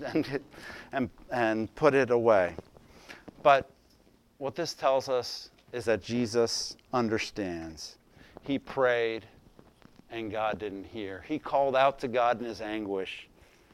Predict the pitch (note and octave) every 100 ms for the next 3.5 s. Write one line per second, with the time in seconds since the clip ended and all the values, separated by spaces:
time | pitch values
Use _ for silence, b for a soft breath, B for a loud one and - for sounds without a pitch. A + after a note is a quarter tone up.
0 | b b - B2+ A2 G2+ G2+ F#2+ - -
1 | - - - _ _ _ _ _ _ _
2 | _ - A2 G#2+ G#2+ F#2 G2+ G#2+ G#2 G2
3 | F2 D#2 - F2